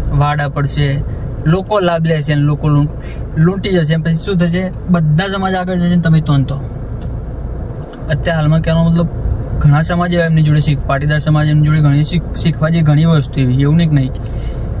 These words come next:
રબારી સમાજ, ઘણી શીખવા જેવી વસ્તુ છે. એ એક ટાઈમે કહેવાનો મતલબ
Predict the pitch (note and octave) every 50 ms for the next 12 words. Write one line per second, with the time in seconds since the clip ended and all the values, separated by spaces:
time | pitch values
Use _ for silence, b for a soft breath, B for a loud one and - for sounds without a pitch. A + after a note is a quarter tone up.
0 | B - - C#3+ C3+ C#3+ C#3 C#3 C#3 - C#3+ C#3 C#3 C#3 C#3+ D3 D3+ E3 G#3 G#3+
1 | - G3+ E3 - D3+ C#3+ C3+ C3 C3 C3+ C3 B2+ B2+ B2 - C3 B2+ C3 D3 -
2 | - - F3+ G3 G3+ G3+ G3 F#3+ F3+ - - F#3+ F#3+ F#3+ G3 F#3+ - F#3 F3+ F#3
3 | F#3 F#3 F#3 F3+ F#3+ G3 F#3